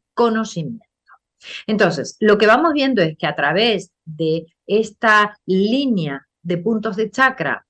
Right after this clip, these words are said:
superiores que estamos trabajando, vamos a entrar en este punto desde toda la conciencia que hemos habilitado de los puntos anteriores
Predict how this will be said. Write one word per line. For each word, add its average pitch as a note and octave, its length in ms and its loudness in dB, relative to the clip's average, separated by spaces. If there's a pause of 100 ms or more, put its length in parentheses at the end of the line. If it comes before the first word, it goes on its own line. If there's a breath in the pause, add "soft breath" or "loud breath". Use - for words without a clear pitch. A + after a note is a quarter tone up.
superiores F3+ 840 0
que D3 80 -10
estamos F3 320 -8
trabajando, G#3 680 0 (300 loud breath)
vamos C4+ 560 0
a C#4+ 340 0 (260)
entrar A#3+ 400 2
en F#3+ 160 -2
este C4 260 -6
punto B3 380 -4
desde A#3 640 -4 (540)
toda C#4 640 4
la A#3+ 200 0
conciencia A#3 760 -4
que F#3 120 -8
hemos G3+ 300 -8 (220)
habilitado G3+ 680 0
de D3 140 -4
los D3+ 140 -8
puntos F#3 340 -4
anteriores A#3+ 480 -2